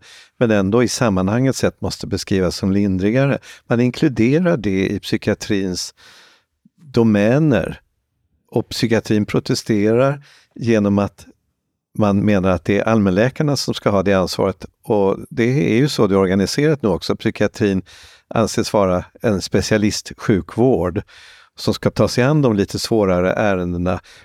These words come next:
medan allmänläkarmottagningarna ska hantera de, eh, i sammanhanget lindrigare tillstånden. Och det, för mig är det någonting som saknas. Därför att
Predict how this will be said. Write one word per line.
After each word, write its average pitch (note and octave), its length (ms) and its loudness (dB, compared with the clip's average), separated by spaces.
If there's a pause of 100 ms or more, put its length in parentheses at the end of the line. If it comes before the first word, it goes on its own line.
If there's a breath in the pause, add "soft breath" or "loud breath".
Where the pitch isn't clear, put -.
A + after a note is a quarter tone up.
medan G#2 300 2
allmänläkarmottagningarna G2+ 2000 0
ska F#2+ 500 0
hantera F#2 640 0
de, F2+ 380 0
eh, F2+ 200 -2 (840 soft breath)
i - 40 -2
sammanhanget F2+ 560 -2
lindrigare G#2 720 0 (240)
tillstånden. F#2+ 840 -2 (720 soft breath)
Och A2+ 480 0 (560)
det, A2+ 580 0 (920)
för C3+ 140 0
mig A2+ 240 4
är D#3+ 40 4
det C#3+ 100 4
någonting G#2+ 340 0
som G2 180 -2
saknas. - 760 -2 (440 soft breath)
Därför - 260 0
att - 140 -4